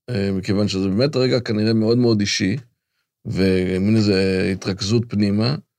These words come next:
ואז בסוף זה יוצא לכל העולם. זאת אומרת, ה-, גם, גם התהליך של הכתיבה הוא תהליך בדרך כלל מאוד מאוד אישי, והכתיבה שלך היא גם מאוד, אה, מאוד אישית, וגם כנראה עם הרבה קווים אוטוביוגרפיים, אה, ובסוף זה יוצא לכל העולם.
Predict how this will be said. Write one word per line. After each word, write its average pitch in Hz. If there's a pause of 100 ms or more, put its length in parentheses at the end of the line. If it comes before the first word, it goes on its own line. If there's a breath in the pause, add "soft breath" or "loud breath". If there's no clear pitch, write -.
(400)
ואז 104
בסוף 135
זה 147
יוצא 120
לכל 127
העולם. 117
זאת -
אומרת, 107
ה-, 98 (120)
גם, 95 (180)
גם 120
התהליך 123
של 117
הכתיבה 104
הוא 110
תהליך 95
בדרך 101
כלל 101
מאוד 98
מאוד 104
אישי, 117 (640 soft breath)
והכתיבה 104
שלך 117
היא 95
גם 98
מאוד, 107
אה, 98
מאוד 110
אישית, 104
וגם 107 (300)
כנראה 98
עם 104
הרבה 101
קווים 101 (560)
אוטוביוגרפיים, 101 (640)
אה, 98
ובסוף 107
זה 208
יוצא 170
לכל 170
העולם. 160